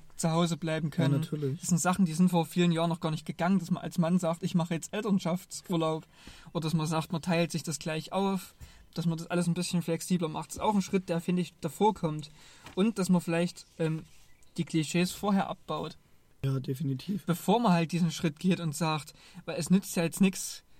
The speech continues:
Speaker 1: Frauen zwanghaft in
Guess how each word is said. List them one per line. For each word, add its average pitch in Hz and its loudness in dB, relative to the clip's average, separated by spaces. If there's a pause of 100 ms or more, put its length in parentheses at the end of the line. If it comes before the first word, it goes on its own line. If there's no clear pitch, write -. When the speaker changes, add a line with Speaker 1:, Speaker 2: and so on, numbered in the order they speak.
(540)
Speaker 1:
Frauen 185 2
zwanghaft 190 0 (320)
in 175 2